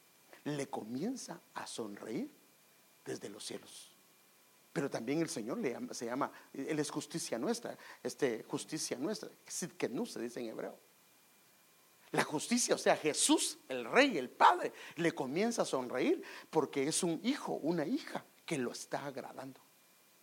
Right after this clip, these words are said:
Sí, y entonces dice, debido a que la verdad está brotando en él, entonces la justicia mira desde los cielos y al haber ese proceso, sí, el Señor derrama entonces, ¿qué dice? Sus bendiciones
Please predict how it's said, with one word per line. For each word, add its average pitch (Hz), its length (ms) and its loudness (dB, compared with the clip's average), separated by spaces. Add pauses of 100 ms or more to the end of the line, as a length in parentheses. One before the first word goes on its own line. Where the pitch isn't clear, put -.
(960)
Sí, 269 540 4
y 165 200 4
entonces 185 360 4
dice, 196 320 6 (180)
debido 240 420 8
a 226 120 8
que 156 160 4
la 143 160 6
verdad 147 320 6
está 247 180 6
brotando 226 480 4
en 214 120 4
él, 403 180 4 (200)
entonces 196 380 8
la 170 80 10
justicia 180 560 6
mira 220 380 6
desde 156 240 4
los 135 160 2
cielos 302 440 4 (220)
y 185 220 6
al 139 160 8
haber 185 300 12
ese 240 360 8
proceso, 285 580 6 (240)
sí, 311 400 6
el 175 120 2
Señor 170 560 2
derrama 233 580 4
entonces, 277 480 2
¿qué - 100 4
dice? 480 360 6 (260)
Sus 254 480 6
bendiciones 220 840 4